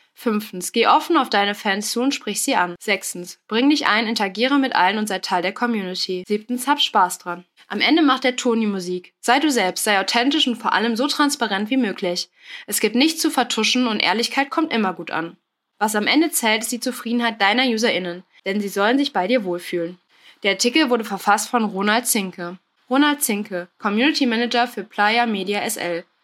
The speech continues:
Seit über zehn Jahren arbeitet er für eine Dating-Community und konzentriert sich auf die beste U X, die man bekommen kann. Wenn er nicht online ist, ist er Teil des Vorstands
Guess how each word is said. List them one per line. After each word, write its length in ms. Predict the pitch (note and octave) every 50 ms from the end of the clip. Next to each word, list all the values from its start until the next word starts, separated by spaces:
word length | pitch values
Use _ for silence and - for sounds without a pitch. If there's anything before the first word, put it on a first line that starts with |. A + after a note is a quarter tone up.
| _ - - - -
Seit 120 | F#3+ -
über 220 | B3+ C#4 E4+ E4 D#4+
zehn 260 | - - A3 G#3+ G#3+
Jahren 240 | G3+ G3 G3 A3 -
arbeitet 460 | C#3+ G3+ G#3+ G#3 A3+ A#3+ B3 C4 -
er 140 | B2+ F#3 G#3
für 260 | - - A3+ A3 -
eine 240 | - G3+ G#3+ A3 G#3+
Dating-Community 960 | G3 F#3 F#3+ F#3 - A3 G#3+ - A#3 A3 G#3+ G3 F#3+ F#3 F#3 - - F3+ E3+
und 80 | F#3+
konzentriert 500 | F3+ G3+ G3 - F#3 - - - G#3+ G#3+
sich 180 | G#3+ A#3+ B3 -
auf 80 | F#3+ -
die 100 | - F#3
beste 340 | - G#3 A#3 A3+ - C4+
U 100 | C4+ A#3
X, 220 | - F#3 G#3 - -
die 80 | A3+
man 160 | A3 G#3 G#3 A3+
bekommen 340 | C#4 C#4 - G#3+ F#3 F#3
kann. 300 | F3 - F#3 E3 F3 F3 - _ _ _ _ _ _
Wenn 140 | - G#3 G#3+
er 100 | G#3+ G#3+
nicht 220 | A3 G#3+ G#3+ -
online 360 | - G3 G#3 A3 A3+ A#3+ G3+ C4+
ist, 120 | D4 -
ist 140 | - C#4+ -
er 120 | D4 C#4+
Teil 200 | - - G#3 G3
des 140 | F#3+ A3+ A3+
Vorstands 580 | - G3+ F#3 F#3+ - - G#3+ A#3 B3+ B3 -